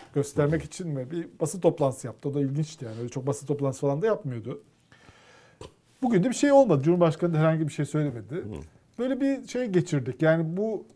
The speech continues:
Speaker 1: yani Diyarbakır'da çözüm süreci, işte Kürtler, işte, e, Diyarbakır cezaevi, böyle bir şey yaşadık. Bu böyle seçime doğru bu tarz pragmatik açılımlar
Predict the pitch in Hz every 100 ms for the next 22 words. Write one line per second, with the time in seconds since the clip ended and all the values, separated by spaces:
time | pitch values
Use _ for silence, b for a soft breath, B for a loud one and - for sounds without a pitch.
0 | _ _ _ - 151 147 214 208 139 -
1 | 135 220 - 185 190 185 139 127 151 208
2 | 202 - - 160 151 - 175 - 139 151
3 | 170 160 - _ _ 175 - 156 156 165
4 | - - _ _ b b b b _ -
5 | 151 139 135 135 139 139 156 170 151 143
6 | 147 139 139 143 139 185 208 185 214 220
7 | 160 208 190 127 135 117 - _ 214 285
8 | - 220 240 247 208 - - 165 202 214
9 | 185 196 190 208 220 220 B B B B
10 | _ 175 180 196 196 - - - - -
11 | - 165 170 165 175 185 175 - 170 165
12 | 165 165 151 -